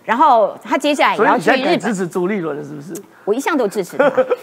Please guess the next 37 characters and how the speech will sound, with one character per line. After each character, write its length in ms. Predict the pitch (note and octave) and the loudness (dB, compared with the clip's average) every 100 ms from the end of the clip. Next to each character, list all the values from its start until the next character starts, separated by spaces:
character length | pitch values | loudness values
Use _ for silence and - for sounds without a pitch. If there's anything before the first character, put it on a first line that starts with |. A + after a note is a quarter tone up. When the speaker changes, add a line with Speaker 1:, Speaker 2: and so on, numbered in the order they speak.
| F4+ B4 | -4 -2
Speaker 1:
<laughs> 480 | G4 G#4 - - - | -2 -2 -6 -10 -6
佩 160 | - G#4 | -2 0
姐 140 | D#4+ | 0
一 160 | E3+ B3+ | -2 0
向 180 | A4 D#4+ | 0 2
支 160 | G#4+ | 0
持 160 | A3+ G#3 | 2 2
朱 160 | A3+ A3 | 2 2
立 100 | A3 | 2
伦。 140 | G#3 | 0
Speaker 2:
很 120 | F#3 | -2
险 280 | F3 - F3 | -4 -6 -6
恶。 220 | D#3+ F#3+ - - - - - | -2 -2 -4 -14 -20 -12 2
Speaker 1:
我 100 | E4 | 2
没 80 | |
有 100 | C5 | 2
险 280 | C#5 - A#3+ | -2 0 2
恶 80 | E4 F#4 | 4 4
啦， 80 | B3+ | 2
我 120 | B3+ | 2
是 60 | A#4 | 2
说 100 | A#4+ A#4 | 0 2
就 160 | A#4+ F4 | 0 0
条 300 | C4+ G3 B3+ | 2 0 2
件 260 | G#4 E4 | 0 2
上 160 | C4 C4+ | 2 0
面 160 | B3+ | 0
来 160 | G3 F#3 | 0 0
说， 200 | G3+ F#3 | 2 2
Speaker 2:
OK。 100 | G3+ | 2
Speaker 1:
的 80 | - | 0
确 180 | G4+ E4 | 0 0
是 200 | D#4+ A3+ | -2 0
这 200 | C4+ A3+ | 2 4
样 220 | G#3+ D#3 | 2 0
啦， 120 | C#3 | -10
哈。 140 | F#3 | -16